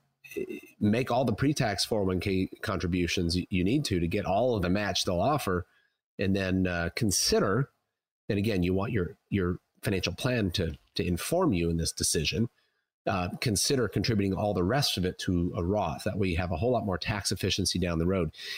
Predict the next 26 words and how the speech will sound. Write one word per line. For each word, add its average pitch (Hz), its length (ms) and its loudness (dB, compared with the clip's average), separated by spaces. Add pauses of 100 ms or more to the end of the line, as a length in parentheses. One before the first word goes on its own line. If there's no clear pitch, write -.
(100)
If 127 220 2
you 180 400 4
are 123 280 2
fifty-nine 165 840 2
and 143 120 2
a 139 40 2
half, 120 720 0 (440)
or 104 340 2
if 110 240 0
you 127 140 4
have 127 140 0
separated 95 920 2 (200)
from 98 340 -2
an 95 180 0
employer, 87 680 0 (560)
um, 87 420 0 (300)
with, 104 320 0 (220)
with 104 200 0
whom 123 340 2
you 120 140 4
had 120 540 0 (120)
a 90 160 2
four 92 280 0
oh - 20 2
one 80 180 2
k, - 240 -2